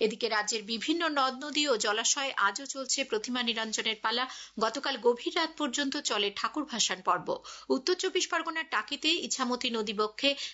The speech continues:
গতকালের পর আজ ফের শুরু হয়েছে বিসর্জন। এখনো পর্যন্ত বাষট্টিটি প্রতিমা বিসর্জন হয়েছে। তবে আবহাওয়ার প্রতিকূলতাকে নজরে রেখে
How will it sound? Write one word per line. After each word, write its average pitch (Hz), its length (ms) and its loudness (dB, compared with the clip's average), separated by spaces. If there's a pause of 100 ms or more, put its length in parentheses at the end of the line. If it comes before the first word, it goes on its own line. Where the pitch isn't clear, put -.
(120)
গতকালের 285 460 0
পর 285 220 0
আজ 202 280 0
ফের 294 220 -2
শুরু 269 280 2
হয়েছে 262 280 0
বিসর্জন। 180 580 0 (280)
এখনো 311 340 0
পর্যন্ত 311 440 0
বাষট্টিটি 302 760 0
প্রতিমা 262 520 -2 (300)
বিসর্জন 208 500 0
হয়েছে। 170 480 -2
তবে 196 280 2
আবহাওয়ার 277 420 2
প্রতিকূলতাকে 277 760 0
নজরে 202 340 2
রেখে 269 360 0